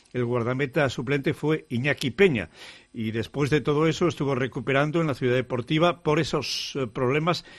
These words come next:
en la rodilla derecha, problemas que se han acentuado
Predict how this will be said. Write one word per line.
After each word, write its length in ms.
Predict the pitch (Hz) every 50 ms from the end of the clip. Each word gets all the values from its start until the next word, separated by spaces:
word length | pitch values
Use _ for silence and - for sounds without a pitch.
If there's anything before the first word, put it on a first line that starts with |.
| - - _
en 100 | - 120
la 80 | 120 120
rodilla 420 | 117 117 117 113 139 135 139 139
derecha, 420 | 135 139 143 147 - - 180 180 170 - - - - -
problemas 420 | _ - 117 120 131 131 131 123 -
que 160 | - - 110
se 220 | - - - 165
han 60 | 160 151
acentuado 720 | 135 - 151 135 117 - 131 120 131 127 143 165 180 _